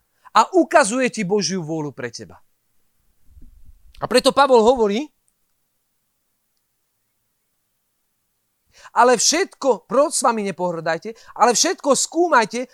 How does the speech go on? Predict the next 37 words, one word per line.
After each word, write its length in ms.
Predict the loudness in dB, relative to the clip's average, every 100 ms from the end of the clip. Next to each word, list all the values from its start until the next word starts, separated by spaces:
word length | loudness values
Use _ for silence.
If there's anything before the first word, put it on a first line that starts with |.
| _
a 60 | -4
čo 240 | -2 -2
je 20 | 0
dobré, 360 | 0 2 0
toho 240 | 2 2 2
sa 200 | -2 -4
držte. 400 | -6 -10 -18 -20 _ _
Mnoho 420 | -2 4 4 4 0
ľudí 200 | -2 -2
má 240 | 2 2
strach 380 | 2 -2 -2 -2
z 80 | -4
proroctva, 480 | -6 -6 -6 -2 0
pretože 480 | 0 -2 -2 2 2 2
si 240 | -8 -8 -2
povie, 320 | 0 0 -4 _ _ _
proroci 480 | 4 6 6 2 0
boli 160 | -2
v 80 | -2
starom 320 | 0 0 0
zákone, 760 | 0 0 0 -8 -10 -14 _ _
proroci 400 | 0 4 4 0
boli 160 | -4 -4 -4
nejakí 320 | -6 -6 -8
v 40 |
novom 280 | -4 -4 -4
zákone 480 | 0 0 -2 -10 -12 -14 _ _ _ -10
a 40 | -4
teraz 320 | 2 2 2
už 160 | -4
proroctvo 800 | -2 2 2 0 -4 -4 -4 -6 _ _ _ _ -10
není 240 | -6 -4 -4
stopercentné. 880 | -4 -8 -10 -16 -18 -20 -20 -20 -20 _ _ _
A 20 | -10
to 80 | -8
je 80 | -4
pravda. 400 | -4 -4 -8